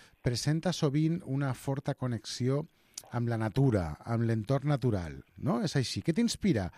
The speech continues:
a explorar aquesta relació amb, mm, entre la teva obra i com creus que pot influir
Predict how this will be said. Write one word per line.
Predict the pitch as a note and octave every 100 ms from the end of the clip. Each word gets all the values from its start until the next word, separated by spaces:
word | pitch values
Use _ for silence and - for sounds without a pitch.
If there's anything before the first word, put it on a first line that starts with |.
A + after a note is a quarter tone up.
| - - -
a | B2+
explorar | - - B2+ B2+
aquesta | B2 A#2+ -
relació | A2+ A2+ - B2+ A#2
amb, | A#2+ E2+
mm, | G#2+ G#2 G#2 - A2
entre | A#2 A2+
la | A#2
teva | C3+ C3+ B2+
obra | C3 B2+ B2 A2+ - - -
i | B2+
com | E3+ F#3+
creus | G3 E3+ -
que | B2+
pot | C3 A#2+
influir | B2 - A#2 A2+ A#2